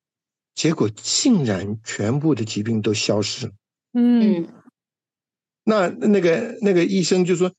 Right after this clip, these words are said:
Speaker 1: ：“你到底去看了谁？你找了哪一位医生更高明的？”他说：“我什么都没有啊。”
Speaker 2: <laughs>
Speaker 1: 然后他说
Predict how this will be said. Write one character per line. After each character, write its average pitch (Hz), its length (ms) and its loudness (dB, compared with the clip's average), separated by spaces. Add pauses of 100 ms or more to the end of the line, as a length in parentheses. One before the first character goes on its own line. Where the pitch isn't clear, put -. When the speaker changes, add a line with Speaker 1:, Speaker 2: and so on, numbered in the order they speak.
Speaker 1:
：“你 180 80 0
到 330 180 0
底 240 80 0
去 - 200 -2
看 254 120 2
了 220 80 2
谁？ 143 300 -2 (120)
你 202 120 0
找 156 160 -2
了 208 80 0
哪 143 180 0
一 165 60 2
位 185 140 2
医 175 120 -4
生 165 200 -4
更 165 180 -2
高 147 160 0
明 113 160 -4
的？” 104 140 -8 (340)
他 214 80 -6
说 220 160 0
：“我 196 60 2
什 202 160 -2
么 180 80 -2
都 240 100 2
没 175 160 0
有 147 140 0
啊。” 110 160 -8 (720)
Speaker 2:
<laughs> - 400 -20
Speaker 1:
然 160 80 0
后 - 20 -4
他 180 120 0
说 180 180 0